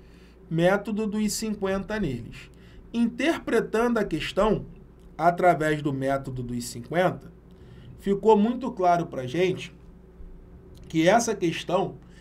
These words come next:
é um probleminha de porcentagem de aumentos e descontos sucessivos. Então, eu já sei, né, qual é o assunto da questão. Então, já tem aí metade do exercício.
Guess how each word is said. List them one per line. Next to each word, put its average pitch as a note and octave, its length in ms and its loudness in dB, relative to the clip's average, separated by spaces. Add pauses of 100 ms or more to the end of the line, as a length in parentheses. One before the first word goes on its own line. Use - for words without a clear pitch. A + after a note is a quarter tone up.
(320)
é F#3+ 180 4
um A3 160 2
probleminha G3 840 2
de E3+ 100 -2
porcentagem F3 1040 -2 (480)
de E3 240 -2
aumentos G3 880 2
e G#3 100 -4
descontos F3+ 800 -4
sucessivos. E3+ 960 -6 (720)
Então, A3 420 -2
eu A#3+ 60 -2
já C4+ 160 4
sei, G#3+ 360 2 (240)
né, F3 300 0 (100)
qual F3 140 6
é F3 80 8
o F#3+ 140 6
assunto F#3+ 520 0
da F#3 140 0
questão. D#3+ 500 -6
Então, B3 220 -10
já C#4 140 -2
tem C4+ 160 -10
aí B3+ 340 -6 (500)
metade A#3+ 640 2
do C#4 100 -4
exercício. G#3 760 -4